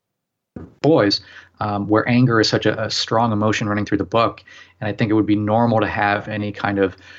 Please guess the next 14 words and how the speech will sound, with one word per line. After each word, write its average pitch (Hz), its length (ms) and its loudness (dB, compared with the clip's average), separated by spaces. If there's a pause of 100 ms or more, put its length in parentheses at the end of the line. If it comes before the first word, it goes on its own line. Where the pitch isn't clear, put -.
(220)
uh, 135 180 -8
anger 113 520 0
and 107 100 -2
energy 107 380 -2
in 101 100 -4
a, 101 80 -4
in 101 160 -8
a 98 40 -8
teenage 98 360 -4
boy 143 240 2
coming 107 260 -2
out 101 140 2
through 107 140 -2
sports. - 600 -6